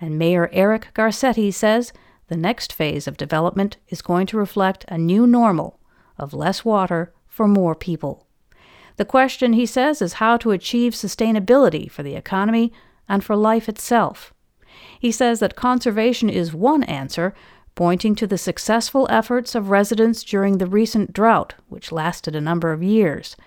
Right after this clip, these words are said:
Other solutions include water recycling and the capture of local rainwater. "We have plenty of water in Los Angeles," says Garcetti.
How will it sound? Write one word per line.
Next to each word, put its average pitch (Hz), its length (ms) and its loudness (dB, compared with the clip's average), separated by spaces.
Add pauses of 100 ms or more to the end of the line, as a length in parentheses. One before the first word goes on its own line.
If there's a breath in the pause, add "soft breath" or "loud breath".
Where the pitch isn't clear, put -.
(600 soft breath)
Other 165 360 0
solutions 175 640 -2
include 165 380 -2
water 156 360 -2
recycling 233 680 0 (360 soft breath)
and 233 160 2
the 247 40 2
capture 208 540 -4
of 151 160 -6
local 185 380 2
rainwater. 170 720 0 (960 soft breath)
"We 233 200 2
have 240 320 0
plenty 269 360 2
of 156 140 -2
water 147 320 -4
in 147 160 -8
Los 143 240 -8
Angeles," 160 420 -2
says 143 340 -8
Garcetti. 190 640 -4